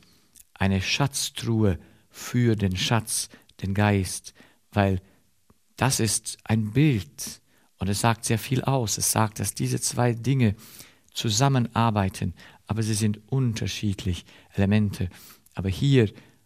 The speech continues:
sie sind eins, weil die Seele existiert immer nur aus zwei Teilen,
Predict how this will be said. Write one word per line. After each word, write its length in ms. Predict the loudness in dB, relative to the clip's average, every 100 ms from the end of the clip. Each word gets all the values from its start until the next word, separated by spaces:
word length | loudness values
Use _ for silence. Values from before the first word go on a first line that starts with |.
| _ _
sie 160 | -8 -4
sind 360 | 0 -2 -2 _ _ _ _ 0
eins, 640 | 2 2 0 -6 -10 -12 _ _ _ -8
weil 120 | -4
die 100 | -2
Seele 540 | 0 2 4 2 -2 -6 -20 _ -4
existiert 600 | -4 -2 -6 -2 -2 -2 -2
immer 240 | 0 2
nur 320 | 2 0 -2 -4 -12 _ _ _
aus 320 | -10 -8 -8 -8
zwei 320 | -2 -2 -2 -6
Teilen, 600 | -2 2 2 2 -2